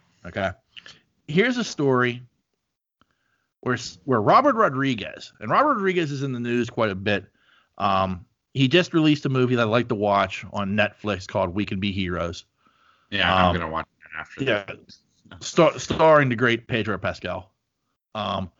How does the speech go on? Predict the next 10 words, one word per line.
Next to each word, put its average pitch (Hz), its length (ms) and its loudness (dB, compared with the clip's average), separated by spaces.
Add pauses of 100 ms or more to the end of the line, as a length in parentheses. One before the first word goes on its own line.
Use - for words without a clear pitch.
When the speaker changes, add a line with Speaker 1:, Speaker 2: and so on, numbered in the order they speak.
(1120)
Speaker 1:
but 147 460 2
including 135 720 2
all 117 260 -4
the 117 80 -6
Spy 110 380 2
Kids, 98 400 -4
I 95 80 0
believe, 92 480 -4
and 101 360 -2
also 92 600 -2